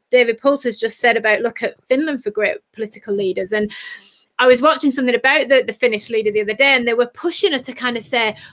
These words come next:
"Oh, countries that are female-led have done better in the coronavirus." And she was saying, "No, that's not the case." It, it's, and again, it comes down to this,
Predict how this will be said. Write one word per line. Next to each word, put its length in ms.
"Oh, 480
countries 560
that 180
are 60
female-led 720
have 140
done 160
better 300
in 80
the 60
coronavirus." 920
And 100
she 140
was 160
saying, 500
"No, 440
that's 260
not 180
the 60
case." 880
It, 240
it's, 320
and 140
again, 260
it 140
comes 240
down 220
to 120
this, 300